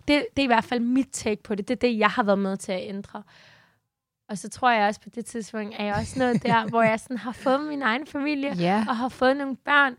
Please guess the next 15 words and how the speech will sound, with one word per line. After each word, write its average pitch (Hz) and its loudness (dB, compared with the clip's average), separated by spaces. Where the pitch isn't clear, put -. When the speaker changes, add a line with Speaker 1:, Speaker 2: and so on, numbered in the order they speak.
Speaker 1:
og 254 -4
sådan 254 -4
er 247 2
med 247 4
til - -2
at 220 2
gøre, 190 4
gøre 240 0
Danmark 262 -2
et 233 -8
bedre 277 0
sted 240 -6
for - -10
mine 233 -2
børn. 202 -4